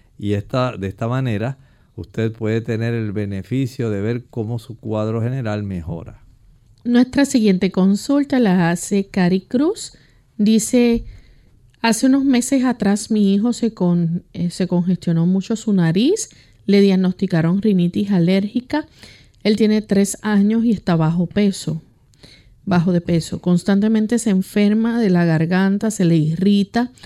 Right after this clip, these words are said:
Speaker 2: ¿Qué podría recomendar para él?" Este, eh, ella espera su consejo.
Speaker 1: Gracias. En este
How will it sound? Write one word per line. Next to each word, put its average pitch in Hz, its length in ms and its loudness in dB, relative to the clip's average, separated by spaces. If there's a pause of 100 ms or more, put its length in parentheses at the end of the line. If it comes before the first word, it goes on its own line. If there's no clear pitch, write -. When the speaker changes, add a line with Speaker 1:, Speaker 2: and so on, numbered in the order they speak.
(320)
Speaker 2:
¿Qué 240 140 0
podría 233 360 2
recomendar 180 600 0
para 170 320 2
él?" 240 360 0 (360)
Este, 160 800 -4 (680)
eh, 160 320 0
ella 160 160 0
espera 151 320 -6
su - 160 -12
consejo. - 540 -16 (800)
Speaker 1:
Gracias. 98 800 -6 (680)
En 113 140 -2
este 131 880 -2